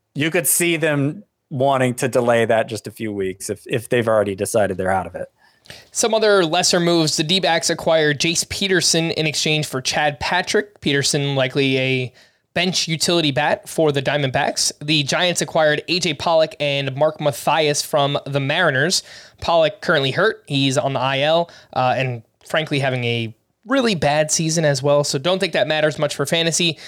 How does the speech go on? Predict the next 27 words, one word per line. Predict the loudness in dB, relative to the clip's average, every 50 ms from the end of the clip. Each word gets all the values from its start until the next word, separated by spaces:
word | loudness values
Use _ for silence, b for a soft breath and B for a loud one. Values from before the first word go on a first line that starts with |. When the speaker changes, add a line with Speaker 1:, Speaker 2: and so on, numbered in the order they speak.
| B B B
Speaker 2:
Some | B -2 0 2 2
lesser | 2 2 2 2 4 4 4 4
reliever | 4 4 2 2 2 2 2 2 2 2
moves. | 2 4 2 2 2 0 0 0
The | 0 2
Reds | 2 2 2 0 -2
acquired | -2 0 0 2 2 2 2 0 0
left-handed | -2 0 0 -2 0 -2 -2 -2 -2 -2 -2
reliever | 0 0 2 2 2 0 0 0
Sam | 0 0 0 0 2 2 0 0 -2 -4
Moll | -6 -4 0 2 2 4 4 4 4 2 0
from | 0 0 0 0
the | 0 -2 0
A's | 0 0 2 2 2 0 0
in | 0 -2
exchange | -2 -2 -2 -2 -2 -2 -2 -4 -4
for | -2 -2 0 0 -2 -4 B B B B B
Joe | -4 0 2 2 2 2
Boyle, | 2 0 0 2 2 2 2 2 0 -2 B B B B B B
and | -2 -2 0 0
the | -2 -4
Cubs | -6 -4 -2 -2 -2 0 -2 -4 -4 -6
acquired | -4 -2 2 2 4 4 2 0 -2 0
right-handed | 0 0 0 0 -2 -2 0 0 0 2
reliever | 2 2 2 2 2 2 2 2 B B B B B B
Jose | -2 0 2 2 2 0 -2 -4
Cuas | -6 -4 0 2 4 4 4 4 2 2 -2 -4